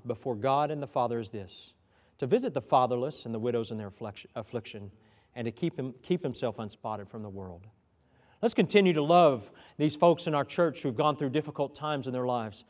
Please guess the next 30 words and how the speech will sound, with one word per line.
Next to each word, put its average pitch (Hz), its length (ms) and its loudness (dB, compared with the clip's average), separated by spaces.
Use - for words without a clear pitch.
I 147 80 -4
tell 180 120 4
you 165 80 6
what, 160 140 4
this 175 180 0
is 127 140 -4
an 127 160 -6
a-, 123 240 -6
important 139 400 -4
aspect 131 480 -4
of, 113 100 -4
aspect 127 600 -4
of 127 160 0
our 123 140 4
church. - 640 -6
Next 175 220 4
thing 156 180 2
is 139 100 0
hospitality. 120 800 -2
Could 233 140 2
you 294 60 6
imagine 240 320 4
if - 100 -4
you 226 80 6
were 214 80 8
to 165 80 4
drive 175 380 8
into 175 180 2
a 160 60 0
church, - 560 -2